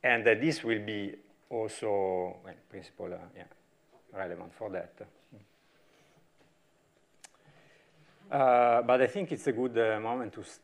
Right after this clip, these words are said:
to, yeah, to, I have one minute. So I will tell you. So we will use, uh, so we can compute, uh, the effective action by using, uh,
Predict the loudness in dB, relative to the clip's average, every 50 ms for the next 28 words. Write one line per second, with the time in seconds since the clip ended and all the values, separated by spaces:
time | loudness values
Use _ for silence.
0 | _ _ _ -10 -8 -8 -8 -8 -8 -8 -10 -10 -10 -10 -10 -12 -14 -18 -20 _
1 | _ _ _ -4 0 0 0 0 -2 -6 -14 -14 -12 -10 -10 -10 -12 -14 -20 -20
2 | -20 -20 -20 -20 -20 -20 -20 _ _ _ _ -20 _ _ _ -2 2 2 4 4
3 | 2 2 0 -2 -4 -4 -6 -8 -8 -4 2 2 4 4 2 -2 -10 -20 -20 -14
4 | -2 2 4 4 4 4 4 6 6 6 6 6 2 -2 -6 -8 -6 -6 -4 -4
5 | -4 -6 -12 -18 -12 -6 -2 0 2 4 4 4 4 4 6 6 6 6 4 6
6 | 6 6 6 4 2 2 2 2 2 0 -6 -14 -20 -20 -20 _ _ -4 -4 -2
7 | -2 -2 -2 -2 -2 -2 -4 -4 -4 -2 -2 -2 -2 -2 -2 0 0 2 2 2
8 | -2 -4 -12 -20 -20 _ _ _ -20 -20 _ _ _ _ _ _ _ _ -20 -20
9 | -20 _ _ _ _ _ _ -8 -8 -2 -2 -2 -2 0 -2 0 2 4 2 2
10 | 2 -2 -4 -4 -4 -4 -4 -6 -6 -4 -4 -4 -4 -4 -6 -6 -6 -6 -8 -6
11 | -2 -2 -2 -2